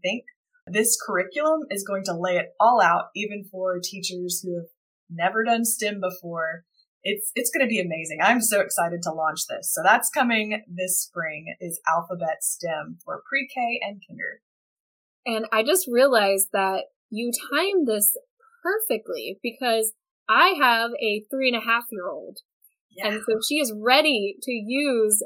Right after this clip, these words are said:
Speaker 2: this pre-K curriculum. And so I, as soon as it's out, I'm gonna start testing or trying out some of the activities, posting on Instagram. So I'm gonna have fun with this.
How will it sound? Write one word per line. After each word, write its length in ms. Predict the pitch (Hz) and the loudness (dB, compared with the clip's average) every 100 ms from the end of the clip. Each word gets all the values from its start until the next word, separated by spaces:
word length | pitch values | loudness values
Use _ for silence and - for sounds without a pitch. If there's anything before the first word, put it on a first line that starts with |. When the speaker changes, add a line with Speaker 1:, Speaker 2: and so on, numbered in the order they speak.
| 233 | -4
Speaker 2:
this 280 | 208 226 226 - | -2 -2 -2 -6
pre-K 460 | 262 262 277 226 226 | -6 -4 0 0 0
curriculum. 680 | - 254 247 202 190 196 214 - | -4 -4 -2 -4 -4 -6 -10 -6
And 220 | 208 208 | -6 -2
so 280 | - 220 208 - | 0 2 2 2
I, 160 | 214 214 | 2 2
as 300 | 220 214 - | 0 -6 -2
soon 200 | 277 320 | 0 2
as 120 | 285 | 2
it's 140 | 269 - | 0 4
out, 240 | 226 220 233 | 6 6 4
I'm 80 | |
gonna 140 | 254 240 | 0 0
start 260 | 247 220 | 0 -2
testing 580 | 220 226 220 240 214 208 - | 0 -2 0 0 -2 -4 -2
or 240 | 202 196 196 | -2 -2 -2
trying 300 | 262 240 240 | 2 2 2
out 120 | 226 | -2
some 80 | 233 | -2
of 20 | |
the 80 | 220 | -4
activities, 440 | 214 226 226 220 | -2 -2 -2 -2
posting 320 | - 226 233 214 | -2 -2 -2 -4
on 300 | 208 202 202 | -6 -6 -10
Instagram. 680 | 214 - 208 208 196 196 208 | -10 -10 -8 -8 -8 -10 -8
So 160 | - 202 | -6 -4
I'm 100 | 226 | -4
gonna 180 | 302 262 | -2 0
have 160 | 214 | -2
fun 160 | - 202 | -4 -8
with 140 | 196 | -8
this. 320 | 190 127 - | -8 0 0